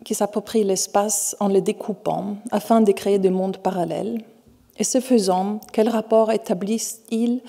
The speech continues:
avec le temps et le monde, particulièrement au moment où ces derniers risquent de s'écrouler ? Donc ça, c'est le, un peu le, le, les questions que je me suis posées, euh, avant de, d'attaquer les, de,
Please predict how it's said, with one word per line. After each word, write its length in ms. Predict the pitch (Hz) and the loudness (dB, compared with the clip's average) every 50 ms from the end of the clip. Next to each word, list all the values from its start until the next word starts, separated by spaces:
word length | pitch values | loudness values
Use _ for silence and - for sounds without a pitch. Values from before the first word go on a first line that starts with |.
| - - - - - - | -20 -20 -20 -18 -8 -4
avec 340 | - 196 190 202 196 - - | -2 0 0 0 0 0 0
le 100 | 196 190 | 0 0
temps 320 | 190 - 214 208 214 214 | 2 2 2 4 4 4
et 60 | 190 | 2
le 120 | 180 185 175 | 2 2 0
monde, 400 | 170 170 160 170 190 202 196 - | 0 0 0 -2 -2 -4 -6 -6
particulièrement 880 | - - 202 - - - - - 226 214 208 202 202 202 190 196 208 202 | -4 -4 -4 -4 -6 -8 -2 0 2 4 4 4 2 2 2 4 2 2
au 40 | 180 | 2
moment 460 | 175 185 175 165 160 165 180 196 226 | 0 -2 -2 0 0 -2 -2 -2 -4
où 60 | 214 | -6
ces 180 | 190 - - 190 | -4 0 0 0
derniers 480 | 170 190 190 175 185 185 185 196 190 185 | 2 0 -2 -2 -2 -4 -4 -6 -6 -2
risquent 320 | - 220 208 - - - - | -2 -2 -2 -2 -6 -6 -4
de 60 | 202 | -4
s'écrouler ? 640 | 180 - 175 160 - - - 175 160 151 175 214 233 - - - _ _ _ _ _ _ _ _ - - - - - - - - - - - - - _ - | -4 -4 -6 -10 -10 -8 -6 -6 -4 -4 -6 -8 -8 -12 -14 -20 _ _ _ _ _ _ _ _ -20 -20 -20 -20 -20 -20 -20 -20 -20 -20 -20 -20 -20 _ -10
Donc 100 | 196 202 | -10 -4
ça, 160 | - - 247 | 2 2 2
c'est 200 | 240 - - 226 | 2 2 2 0
le, 240 | 190 190 180 175 175 | 2 2 2 0 0
un 380 | 175 180 165 165 165 180 180 180 | 0 -2 -4 -6 -6 -6 -8 -8
peu 200 | 170 - 233 226 | -8 -4 -4 -2
le, 420 | 190 175 165 160 156 - - 143 123 | -2 -2 -2 -2 -4 -6 -8 -8 -8
le, 360 | 135 151 147 139 127 113 95 95 113 - - 85 76 - - - - - - _ _ _ _ _ _ - - - _ _ _ - | -6 -6 -6 -6 -6 -8 -8 -10 -12 -14 -14 -16 -16 -18 -18 -18 -18 -20 -20 _ _ _ _ _ _ -20 -20 -20 _ _ _ -6
les 120 | 196 202 | -6 -4
questions 400 | 190 - 220 - - 247 240 240 | -2 -2 -2 0 2 4 4 4
que 100 | 240 214 | 4 2
je 100 | - - | -2 -4
me 80 | 190 185 | -4 -4
suis 180 | 185 - 202 190 | -4 -6 -8 -8
posées, 500 | - - 190 180 165 180 208 220 240 254 | -6 -6 -6 -6 -2 0 0 2 2 0
euh, 540 | 247 247 - - - - 233 - - - - | -2 -4 -6 -10 -12 -12 -12 -10 -10 -10 -8
avant 560 | - - - - - - 180 180 180 190 196 | -6 -6 -6 -6 -8 -8 -8 -6 -2 -2 0
de, 400 | 196 196 170 165 165 170 170 165 | 0 0 0 -2 -2 -2 -4 -6
d'attaquer 400 | 165 175 175 - 190 185 - 190 | -6 -6 -4 -4 -4 -4 -4 -4
les, 180 | 180 175 170 160 | -4 -2 -4 -4
de, 180 | 156 - 165 | -6 -6 -8